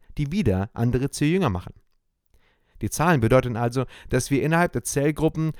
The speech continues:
noch viel Arbeit vor uns haben, aber gleichzeitig die missionarische Arbeit draußen nicht ruhen lassen können. Neben den regelmäßigen Teilnehmern in der Zellen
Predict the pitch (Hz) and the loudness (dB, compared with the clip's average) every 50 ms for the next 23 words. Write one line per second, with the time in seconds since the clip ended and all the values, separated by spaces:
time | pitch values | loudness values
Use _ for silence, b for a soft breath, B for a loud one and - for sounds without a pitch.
0 | B B B 131 123 - - - - 196 196 - - 139 139 135 147 143 - - | B B B -2 -2 -4 -4 -6 -4 -4 -4 -4 -2 -2 -2 -2 -2 -4 -6 -6
1 | - 143 131 117 107 - - 90 80 78 82 - - - - - 95 98 92 110 | -4 -2 -2 -2 -4 -6 -8 -8 -8 -8 -12 -14 -16 -16 -8 -4 -4 -2 0 0
2 | 117 131 139 - - 151 143 139 139 - - 104 104 - - 95 95 107 120 131 | 0 0 0 0 0 -2 -2 -2 -4 -6 -4 -4 -4 -4 -2 -2 0 0 0 0
3 | 139 127 - 131 101 104 110 107 110 - - - 113 120 135 147 - 135 123 131 | 0 -2 -4 -4 -4 -4 -2 -2 -2 -2 -2 0 2 2 2 2 0 -2 -6 -6
4 | 127 - 143 151 170 165 131 90 92 - - 90 - - 90 80 78 - - _ | -6 -6 -4 -4 -2 -2 -2 -4 -6 -6 -8 -10 -8 -8 -10 -10 -10 -12 -16 _
5 | _ B B B B B B B B - 131 139 143 143 143 139 139 127 123 139 | _ B B B B B B B B 2 2 4 4 4 4 4 2 2 0 0
6 | 151 170 156 147 143 - - 127 123 117 - - - 139 156 156 135 107 98 101 | 2 2 2 0 0 -2 -4 -4 -4 -4 -4 -4 -4 -2 0 0 0 0 0 0
7 | 101 101 98 95 - - - 135 135 143 135 | 0 0 -2 -2 -2 -4 -4 -2 0 0 0